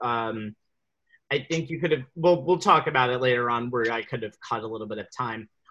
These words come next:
I think the Street Profits are awesome. I think they're a really good tag team.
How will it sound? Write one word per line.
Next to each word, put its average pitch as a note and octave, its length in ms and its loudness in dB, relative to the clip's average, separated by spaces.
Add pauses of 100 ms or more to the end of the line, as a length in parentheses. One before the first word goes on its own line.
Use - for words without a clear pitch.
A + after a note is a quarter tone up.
(120)
I F#3 80 6
think A3+ 160 2
the B3+ 80 0
Street A#3+ 280 4
Profits F#3+ 400 6
are D3+ 160 6
awesome. C#3+ 560 0
I C#3 60 0
think D#3+ 160 -2
they're D3+ 200 2
a C#3 40 2
really C3+ 260 2
good C3 160 -2
tag A#2+ 300 -2
team. C3 340 -4